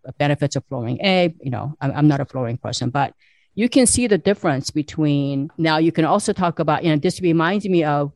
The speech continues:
when my grandfather only had fifty bucks and he had to chop his own wood. He still made sure that his family can grow up safely, just like you would wanna grow up, you know, raise your family safely.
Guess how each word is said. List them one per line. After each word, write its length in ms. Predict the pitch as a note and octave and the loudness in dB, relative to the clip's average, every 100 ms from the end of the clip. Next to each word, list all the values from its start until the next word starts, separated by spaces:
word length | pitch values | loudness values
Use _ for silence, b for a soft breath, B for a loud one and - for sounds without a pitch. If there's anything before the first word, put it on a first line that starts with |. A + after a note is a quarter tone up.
| _ | _
when 300 | D3+ D#3 D3+ | -2 0 2
my 300 | D3+ D3 C#3+ | 2 0 -2
grandfather 680 | - D3 C#3+ D3 C#3+ C#3 C#3+ _ | -2 -2 -2 -2 -2 -2 -6 _
only 320 | D#3 E3 F3 | -2 0 2
had 380 | E3 D3 C#3 C#3 - _ _ _ _ _ _ _ | 0 -2 -4 -6 -10 _ _ _ _ _ _ _
fifty 360 | - - G3 D#3 | -4 0 2 2
bucks 280 | C3+ C#3+ - | 0 0 2
and 60 | |
he 20 | D#3+ | 0
had 100 | C#3+ | 0
to 60 | |
chop 240 | - C#3 C#3+ | -4 -2 -2
his 140 | C3 | -4
own 360 | - C#3 C#3+ C#3+ | 0 4 4 4
wood. 320 | E3+ G3 A#3+ _ _ _ _ _ _ _ | 2 -2 -6 _ _ _ _ _ _ _
He 200 | - G3 | 0 2
still 360 | - A#3 A#3+ | 2 4 4
made 320 | A3+ F#3+ E3+ - | 4 2 2 0
sure 240 | E3+ D#3+ | -2 0
that 300 | D3+ C#3+ C3+ _ _ _ | 0 0 -2 _ _ _
his 240 | - G3 - | -4 -2 0
family 320 | D3 C#3+ C#3 | 0 2 0
can 180 | - C#3+ | -2 -4
grow 200 | C#3 C3+ | -2 -4
up 180 | C#3 | -4
safely, 760 | - - D4+ - - G#2 F#3+ B3 _ _ _ _ _ _ _ | -4 2 2 2 -4 -8 -8 -10 _ _ _ _ _ _ _
just 200 | - E3+ | 0 2
like 180 | E3 D3 | 0 0
you 100 | G3+ | 2
would 120 | A3+ | 2
wanna 220 | D#3 C#3 C3 - | 4 2 -2 -4
grow 160 | D3+ C#3 | -4 -2
up, 100 | - | -2
you 100 | E3+ | 0
know, 160 | C#3+ B2+ D#3+ F3 | 0 -2 -8 -8
raise 240 | D#3 D#3 D3 | 0 0 2
your 100 | D3 | -2
family 300 | C3+ B2+ B2 | -2 -2 -4
safely. 480 | A#2 C3 F3+ G3+ | -6 -6 -6 -8